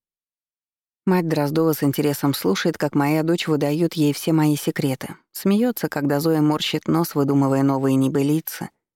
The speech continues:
и крутится на пластиковом стуле, то слезая с него, то залезая назад. Несколько минут назад я скинула Алле сообщение «сос»,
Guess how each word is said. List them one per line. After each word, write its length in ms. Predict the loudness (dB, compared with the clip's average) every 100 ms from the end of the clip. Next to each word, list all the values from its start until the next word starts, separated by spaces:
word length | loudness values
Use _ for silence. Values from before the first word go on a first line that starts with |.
| _ _ _
и 80 | -2
крутится 500 | 2 2 0 -2 0
на 140 | 0
пластиковом 580 | 0 -6 -6 -2 0 0
стуле, 460 | -2 -4 -4 -6 -16 _
то 140 | -2
слезая 440 | 0 0 0 -2
с 140 | -4 -2
него, 220 | -2 0
то 100 | -2
залезая 480 | 0 0 0 0 0
назад. 360 | -2 -2 -6 -10 -20 _ _ _ _ _ _ _ _ _ _
Несколько 400 | 0 2 -2 2
минут 320 | 2 4 2
назад 320 | 0 0 0
я 120 | 0 -2
скинула 500 | 0 2 4 4 2
Алле 160 | 0
сообщение 840 | 0 -2 -2 -2 -2 0 0 -4 -8
«сос», 520 | -4 -4 -4 -12